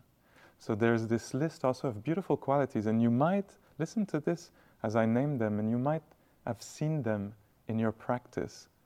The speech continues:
They, uh, show up here and there. And it says that when we develop them also to perfection, they will naturally,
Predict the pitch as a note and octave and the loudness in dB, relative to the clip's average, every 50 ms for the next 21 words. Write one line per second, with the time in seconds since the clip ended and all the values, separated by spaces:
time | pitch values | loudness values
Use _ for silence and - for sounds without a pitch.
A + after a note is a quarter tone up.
0 | _ _ _ _ _ _ _ _ - A#2 A2 A2 A2 A2 G#2+ G#2+ A2 A2+ - - | _ _ _ _ _ _ _ _ -4 0 0 2 2 2 0 0 -4 -6 -10 -10
1 | - - D3+ D3 D3+ C#3+ B2+ - - - - _ - - B2 A#2+ A#2 A2 A2 G#2 | -4 0 2 4 4 4 2 2 -4 -20 -20 _ -6 -2 -2 0 0 0 -2 0
2 | G#2 A2 G#2+ G#2 G2+ G#2+ A2 - _ _ _ _ _ _ _ - G#2+ A2 G#2 - | 0 0 0 -2 -4 -6 -10 -16 _ _ _ _ _ _ _ -6 -4 -4 -4 -4
3 | - - D3+ D3+ C#3 A#2+ A2 G#2 - A2+ A#2 C3 C3+ C3 B2+ A#2 A2 A2 - - | -2 0 0 0 2 0 0 -2 -2 -2 -2 -2 0 0 0 0 0 -2 -6 -16
4 | - - - G#2+ A2 G2+ G#2 B2 C#3 D#3+ D3 A#2+ A#2+ A#2 G#2+ - - A2+ C3+ E3 | -20 -10 -4 -2 0 2 4 4 4 4 4 4 2 2 2 2 2 2 4 4
5 | F3+ - - - - C3+ A#2 G#2+ - - _ _ _ _ _ _ _ _ _ _ | 2 -2 -6 -4 -2 -2 -2 -2 -6 -12 _ _ _ _ _ _ _ _ _ _
6 | - - A#2 - - - A#2+ G#2+ - - - - B2+ B2+ - - - D#3 E3+ G3 | -10 -10 -10 -8 -4 -2 -2 -2 -2 0 2 2 2 2 0 -8 -8 -8 -6 -8
7 | F3 - _ _ _ _ _ _ _ _ _ _ _ _ - A2+ A#2 B2 B2 B2 | -10 -12 _ _ _ _ _ _ _ _ _ _ _ _ 0 2 4 6 6 4
8 | A#2+ A#2 - - - _ _ _ _ _ _ _ _ _ _ _ _ - A#2 A#2+ | 2 0 -6 -14 -20 _ _ _ _ _ _ _ _ _ _ _ _ -4 -2 2
9 | B2+ D3 E3 F#3 - - - D3+ B2 A2+ G#2 G#2 | 4 4 4 2 0 -2 0 0 0 2 0 -2